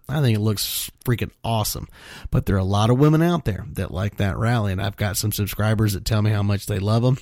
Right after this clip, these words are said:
I'm not bashing the Rally. I think it's a fantastic bike. I've ridden it. I've tested it. I do like it.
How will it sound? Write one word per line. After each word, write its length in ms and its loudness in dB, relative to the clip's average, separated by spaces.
I'm 160 0
not 180 0
bashing 320 0
the 80 0
Rally. 240 0
I 60 -2
think 160 -8
it's 80 -10
a 60 -18
fantastic 580 -2
bike. 320 0
I've 160 -4
ridden 260 6
it. 220 2
I've 140 -6
tested 340 0
it. 240 -2
I 120 -2
do 280 2
like 320 0
it. 220 -2